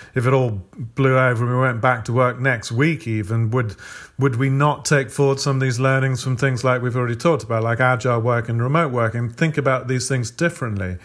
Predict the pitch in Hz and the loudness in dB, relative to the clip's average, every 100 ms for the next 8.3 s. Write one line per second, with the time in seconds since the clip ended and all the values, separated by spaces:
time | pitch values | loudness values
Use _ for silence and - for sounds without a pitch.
0 | - - - - - 160 151 151 156 147 | -16 -20 -20 -16 -2 2 4 4 0 0
1 | - 143 135 170 175 139 135 110 - - | 0 0 2 2 2 0 0 -2 -6 -2
2 | 139 110 - 151 147 143 127 113 131 127 | -2 -2 -4 2 4 4 2 0 0 0
3 | 113 147 131 - - - - 135 120 131 | 2 0 0 -6 -12 -10 -2 0 0 -4
4 | 139 139 139 151 143 147 131 123 135 123 | 0 2 4 2 4 4 2 0 0 -2
5 | 113 127 135 127 123 113 123 120 123 123 | 0 2 2 2 -4 -4 -2 -2 0 2
6 | 120 - 117 117 107 - 123 117 117 117 | 0 -2 -2 -2 -2 -2 0 0 -2 -4
7 | - 127 131 127 117 117 110 117 107 - | -4 -6 -2 0 2 0 0 0 0 -2
8 | 104 95 | -6 -6